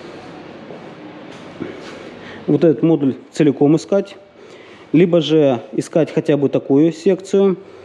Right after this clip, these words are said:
И проблема в том, что, э, здесь она идет шина общая и ультразвуковая сварка. И теперь нужно будет узнавать, есть ли такое, есть ли возможность заказать такой модуль.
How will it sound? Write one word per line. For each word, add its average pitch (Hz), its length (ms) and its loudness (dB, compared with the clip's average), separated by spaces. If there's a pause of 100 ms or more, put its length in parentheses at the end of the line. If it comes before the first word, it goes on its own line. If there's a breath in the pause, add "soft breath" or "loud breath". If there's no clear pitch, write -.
(200 loud breath)
И 165 460 6
проблема 175 380 2
в 180 60 -8
том, 226 140 2
что, 131 360 0 (140)
э, 123 260 2
здесь 156 340 2
она 156 400 4
идет 165 440 0 (360 loud breath)
шина 226 340 4
общая 127 380 2
и 180 560 4
ультразвуковая 147 520 0
сварка. 98 440 -4 (720 loud breath)
И 160 240 8
теперь 214 340 2
нужно 160 220 2
будет 160 460 0 (300)
узнавать, 143 560 2
есть 185 260 0
ли 151 80 2
такое, 135 480 0 (180)
есть 175 260 2
ли 160 60 2
возможность 156 460 2
заказать 139 320 0
такой 139 220 0
модуль. 98 320 2